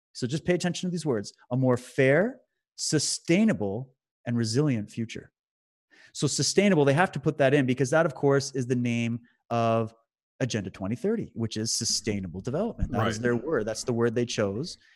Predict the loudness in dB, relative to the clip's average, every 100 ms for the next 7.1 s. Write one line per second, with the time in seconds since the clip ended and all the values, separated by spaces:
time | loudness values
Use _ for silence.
0 | 0 2 4 2 4 2 4 2 4 0
1 | 2 2 4 2 2 2 4 4 0 0
2 | -2 -4 -4 -4 0 2 2 2 -4 _
3 | -20 _ _ _ -4 2 2 4 0 2
4 | 0 0 2 4 4 2 2 4 4 2
5 | 2 2 2 0 0 2 0 0 -8 0
6 | 0 0 0 0 0 2 0 0 -4 -8